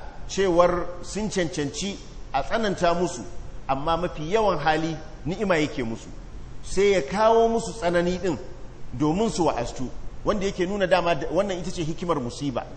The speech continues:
Musiba tana zuwa ne domin mutum ya, domin mutum ya koma ga Allah. To, ya, da, idan s-, sharri, idan mummuna ya same su, sai su yi camfi da Annabi Musa, su ce, "A'a, dama ta yaya za a yi mutane na cikinmu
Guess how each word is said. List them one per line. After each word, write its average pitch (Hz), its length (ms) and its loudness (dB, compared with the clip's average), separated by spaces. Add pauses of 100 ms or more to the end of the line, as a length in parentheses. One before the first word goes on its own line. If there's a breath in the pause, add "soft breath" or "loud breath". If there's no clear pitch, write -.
(460 loud breath)
Musiba 180 440 2
tana 175 280 2
zuwa 180 240 2
ne 170 120 2
domin 147 320 0
mutum 165 300 -2
ya, 135 120 0
domin 135 400 -2
mutum 165 240 -4
ya 127 80 -2
koma 143 280 -2
ga 101 120 -4
Allah. 113 300 -2 (1160)
To, 156 140 0
ya, 160 220 4 (240)
da, 160 220 4
idan 180 280 2
s-, - 260 -6 (260)
sharri, 226 480 2 (220)
idan 208 180 2
mummuna 185 420 2
ya 180 120 6
same 151 400 2
su, - 120 -6 (560)
sai 156 280 -2
su - 160 -8
yi 123 180 -4 (100)
camfi 151 380 -2
da 117 140 -2
Annabi 117 280 -2
Musa, 104 300 -6
su - 100 -10
ce, 127 140 -8
"A'a, 131 220 -4 (360)
dama 160 560 2 (240)
ta 185 100 -2
yaya 135 300 2
za 156 140 -2
a 151 80 -2
yi 135 60 -2
mutane 143 400 -2
na 131 120 -4
cikinmu 165 440 -6